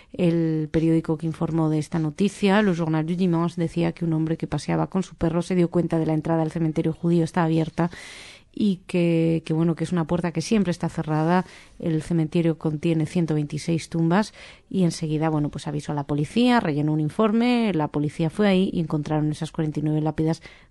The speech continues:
destrozadas. Son lápidas pesadas, fueron movidas, cayeron al suelo, se rompieron, eh, bueno, pues por el propio peso y, según explicaba la policía, una sola persona no lo pudo haber hecho,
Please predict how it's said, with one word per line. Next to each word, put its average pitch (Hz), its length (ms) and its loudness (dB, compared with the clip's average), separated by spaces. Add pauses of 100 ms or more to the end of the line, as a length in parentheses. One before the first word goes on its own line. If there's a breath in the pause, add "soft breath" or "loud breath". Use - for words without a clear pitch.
destrozadas. 156 800 -2 (360 loud breath)
Son 220 180 2
lápidas 240 380 4
pesadas, 170 640 4
fueron 175 300 2
movidas, 233 560 6
cayeron 175 420 0
al 147 100 -2
suelo, 185 260 0
se - 140 -6
rompieron, 175 600 2 (520 loud breath)
eh, 156 480 0
bueno, 147 220 -4
pues 147 140 -6
por 156 160 -4
el 151 80 -2
propio 160 300 0
peso 170 440 0
y, 185 300 0
según 170 260 0
explicaba 185 400 0
la 160 140 2
policía, 175 360 2
una 170 160 4
sola 208 280 4
persona 170 320 0
no 175 100 6
lo 165 120 4
pudo 180 220 2
haber 160 160 2
hecho, 196 320 2